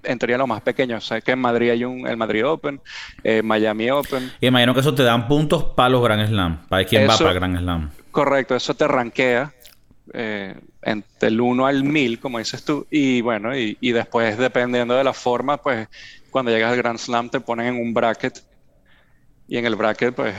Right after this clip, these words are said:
Speaker 1: eh, Nadal era el sexto, y este Medvedev era el segundo del, del bracket de, del Australian Open.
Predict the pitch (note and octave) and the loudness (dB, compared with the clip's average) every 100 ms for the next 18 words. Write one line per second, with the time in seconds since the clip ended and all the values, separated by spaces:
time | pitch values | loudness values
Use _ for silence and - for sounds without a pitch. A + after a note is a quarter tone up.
0 | B2 B2 G#2+ A2 A#2 A#2 A#2 B2 B2 B2+ | -4 -2 -2 -2 0 2 2 2 0 0
1 | - C#3+ - - - _ _ _ _ _ | 0 -2 -4 -14 -18 _ _ _ _ _
2 | _ _ - _ - - C3 A#2 - C#3+ | _ _ -20 _ -16 -2 0 0 0 2
3 | C#3+ C3+ A2 A#2+ B2+ B2+ - B2+ A2+ A2+ | 2 0 0 0 2 0 0 -2 0 0
4 | A2 - A#2 A#2+ A#2+ A#2 A#2+ - - - | -4 -4 -4 -2 -4 -6 -10 -14 -20 -20
5 | - A#2 G2+ G#2 G2 A2 G#2+ G#2 - A2 | -6 -4 -4 -8 -6 -6 -6 -12 -6 -2
6 | A2 G#2+ A2 G#2+ A#2 A2 - - - - | -2 -2 -6 -8 -8 -8 -14 -20 -20 -20
7 | - _ _ _ _ _ - - - - | -20 _ _ _ _ _ -20 -20 -20 -6
8 | B2 A#2 - G#2+ A2 C3+ A#2 G#2+ | -2 -2 0 -2 0 -2 -4 -8